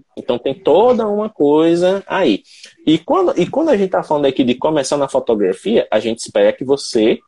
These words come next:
né? A gente tá falando você, porque estamos fazendo essa live aqui pra comunidade, que você se torne profissional. E essa questão do se tornar profissional é ter o C N P J bonitinho, pagar os impostos, né, gerar nota fiscal e tudo mais. Porque se você é contratado por uma empresa,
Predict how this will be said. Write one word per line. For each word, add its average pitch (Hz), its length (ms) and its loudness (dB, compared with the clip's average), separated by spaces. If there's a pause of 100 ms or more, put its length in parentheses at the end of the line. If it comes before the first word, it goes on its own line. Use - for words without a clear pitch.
(140)
né? 143 200 -10 (160)
A 113 140 -4
gente 113 120 -6
tá 123 80 -2
falando 127 240 0
você, 139 340 0
porque - 220 -4
estamos 113 400 -2
fazendo 127 200 0
essa 120 140 -2
live 113 200 2
aqui 120 100 -2
pra 113 120 -10
comunidade, 147 540 -2 (520)
que 220 100 -4
você 214 240 2
se 202 140 -2
torne 156 260 -2
profissional. 165 720 -2
E 110 140 4
essa 120 720 0 (400)
questão 120 400 -2
do 117 100 -2
se 151 140 -2
tornar 143 300 -2
profissional 117 680 -4 (380)
é - 80 -4
ter - 100 0
o 147 60 2
C - 120 -6
N 117 120 -4
P 120 120 0
J 104 220 -4
bonitinho, 135 720 -4
pagar 101 320 0
os 98 140 -4
impostos, 113 560 0
né, 98 120 -6
gerar 117 200 -2
nota 107 220 -6
fiscal 98 580 -2
e 123 40 0
tudo 123 220 -4
mais. 165 300 -6
Porque - 180 -4
se - 80 -4
você 165 200 0
é 208 40 0
contratado 165 480 -2
por 135 140 2
uma 120 100 2
empresa, 127 560 0